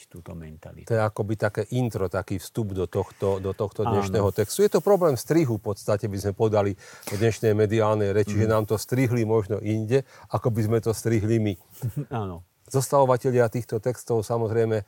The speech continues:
Speaker 2: myslím si, že v dobrom úmysle, lebo niekedy
Speaker 1: Určite.
Speaker 2: sa musíš pre ten strih rozhodnúť.
Speaker 1: Áno.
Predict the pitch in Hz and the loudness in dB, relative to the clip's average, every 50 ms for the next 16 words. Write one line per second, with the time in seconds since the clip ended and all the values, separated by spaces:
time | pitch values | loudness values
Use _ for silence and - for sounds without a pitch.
0 | _ - _ - 120 113 - 127 107 - 113 104 110 98 90 120 117 113 110 107 | _ -20 _ -8 -6 -4 -2 -2 -4 -4 -2 -4 -2 0 2 0 2 2 2 0
1 | 107 117 135 147 147 131 110 - - 98 95 98 98 92 110 135 170 185 - 190 | 2 0 0 0 0 0 -2 -2 -4 -4 -2 -2 -2 0 0 2 2 2 2 2
2 | 185 170 - 165 165 170 165 139 151 143 - 170 151 - 151 143 127 - 156 147 | 0 0 0 0 0 0 0 -2 -4 -6 -4 -2 0 4 4 2 2 2 0 0
3 | - 123 127 123 113 - 107 90 80 80 80 110 101 92 87 85 87 | 2 4 4 4 4 2 0 -4 -4 -6 -8 -8 -8 -8 -10 -12 -16